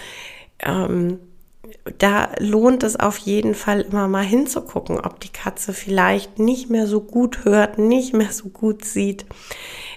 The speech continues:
Ähm, Riechen ist tatsächlich für die Katzen ein großes Thema, weil natürlich der Geruchssinn extrem hoch entwickelt ist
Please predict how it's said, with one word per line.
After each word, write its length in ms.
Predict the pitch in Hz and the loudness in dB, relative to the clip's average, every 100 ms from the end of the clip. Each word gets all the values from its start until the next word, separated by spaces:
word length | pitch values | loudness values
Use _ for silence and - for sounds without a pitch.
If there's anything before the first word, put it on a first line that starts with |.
| - | -6
Ähm, 260 | - 185 190 | 0 2 2
Riechen 640 | - 226 247 262 - 220 | 4 4 4 2 2 2
ist 280 | - 202 - | 2 -4 -4
tatsächlich 500 | 214 196 185 196 - | -4 -2 -4 -4 -4
für 100 | 190 | -4
die 140 | 190 | -4
Katzen 480 | - - - - 185 | -4 -6 -6 -2 -2
ein 120 | 180 - | -2 -4
großes 760 | - - 185 240 254 269 - | -4 0 2 2 0 -4 -6
Thema, 600 | - 262 247 262 262 262 - - - - - | -4 2 4 4 2 0 -6 -16 -18 -20 -2
weil 140 | 190 190 | 2 4
natürlich 480 | 180 - 190 185 | 2 0 -4 -2
der 340 | 190 180 - - | 0 0 0 -2
Geruchssinn 920 | - 190 208 226 - - 196 196 196 - | -4 -2 -2 -2 -2 0 2 2 0 -6
extrem 840 | 190 - - - 214 247 233 202 | -4 -4 -2 -4 -2 2 2 4
hoch 220 | 233 233 | 4 4
entwickelt 640 | - 190 - 233 302 285 - | 0 -4 -4 -4 -2 -2 -2
ist 360 | - 330 - | -2 -2 -4